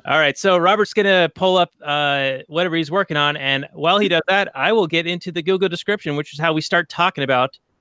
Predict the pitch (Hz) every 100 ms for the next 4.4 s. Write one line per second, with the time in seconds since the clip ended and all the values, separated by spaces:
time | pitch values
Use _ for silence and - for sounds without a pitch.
0 | - 143 156 185 143 123 120 117 113 -
1 | 120 117 120 117 110 113 107 143 196 _
2 | _ _ - 151 147 240 285 226 139 185
3 | 240 196 - - 180 214 160 113 - -
4 | 147 151 147 -